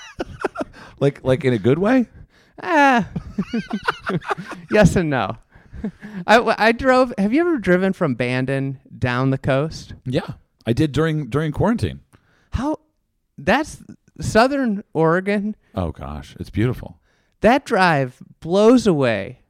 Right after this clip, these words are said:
Speaker 1: Yeah.
Speaker 2: the, the P C H.
Speaker 1: Um,
Speaker 2: Like
Speaker 1: oh, yeah.
Speaker 2: the
Speaker 1: Well, it's way more
Speaker 2: Monterey,
Speaker 1: extreme.
Speaker 2: Monterey to L A drive.
Speaker 1: Yeah.
Speaker 2: Like Southern, the Southern Oregon to San Francisco drive.
Speaker 1: Yeah.
Speaker 2: Ten times the drive.
Speaker 1: Yeah, you've got Sea Ranch,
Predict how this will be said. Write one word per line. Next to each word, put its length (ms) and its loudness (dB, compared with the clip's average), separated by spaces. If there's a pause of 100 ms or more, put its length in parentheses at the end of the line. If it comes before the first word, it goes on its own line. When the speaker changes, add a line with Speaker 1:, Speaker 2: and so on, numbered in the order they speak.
Speaker 1:
Yeah. 200 -6 (120)
Speaker 2:
the, 680 0 (200)
the 440 -4
P 160 -4
C 240 -4
H. 280 -10 (880)
Speaker 1:
Um, 680 0 (180)
Speaker 2:
Like 200 4
Speaker 1:
oh, 20 8
yeah. 200 6
Speaker 2:
the 60 4
Speaker 1:
Well, 100 4
it's 100 2
way 80 6
more 100 6
Speaker 2:
Monterey, 340 4
Speaker 1:
extreme. 400 -6
Speaker 2:
Monterey 640 2
to 340 0
L 260 -2
A 180 0
drive. 460 -2 (120)
Speaker 1:
Yeah. 220 -2 (200)
Speaker 2:
Like 280 -6 (220)
Southern, 580 0 (160)
the 320 0
Southern 400 0
Oregon 720 -2
to 260 -4 (120)
San 260 -4
Francisco 500 -8
drive. 540 -4
Speaker 1:
Yeah. 220 -4 (180)
Speaker 2:
Ten 240 4
times 360 -2
the 60 -18
drive. 340 -10
Speaker 1:
Yeah, 80 4
you've 120 4
got 200 0
Sea 320 -4
Ranch, 720 -2